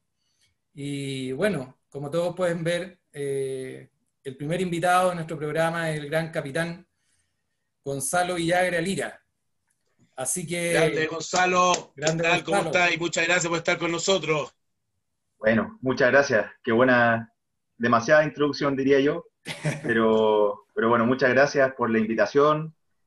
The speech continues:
Speaker 3: Eh, hace tiempo que, que ya me habían invitado, ¿cierto? Y no habíamos podido coordinar, pero felizmente ahora ya,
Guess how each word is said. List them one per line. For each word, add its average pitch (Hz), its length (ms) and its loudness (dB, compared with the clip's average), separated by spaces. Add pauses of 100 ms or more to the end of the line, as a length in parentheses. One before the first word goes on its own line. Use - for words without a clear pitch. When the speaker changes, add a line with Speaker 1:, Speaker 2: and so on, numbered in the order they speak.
(220)
Speaker 3:
Eh, 110 160 2
hace 107 180 0
tiempo 123 440 -2
que, 113 720 0
que 117 120 -2
ya 117 120 2
me 117 160 2
habían 120 180 2
invitado, 120 440 4
¿cierto? 127 260 -6
Y 120 40 -4
no 117 80 2
habíamos 113 260 0
podido 120 320 0
coordinar, 120 480 0
pero 110 480 -4
felizmente 110 460 -8
ahora 110 320 0
ya, 107 140 0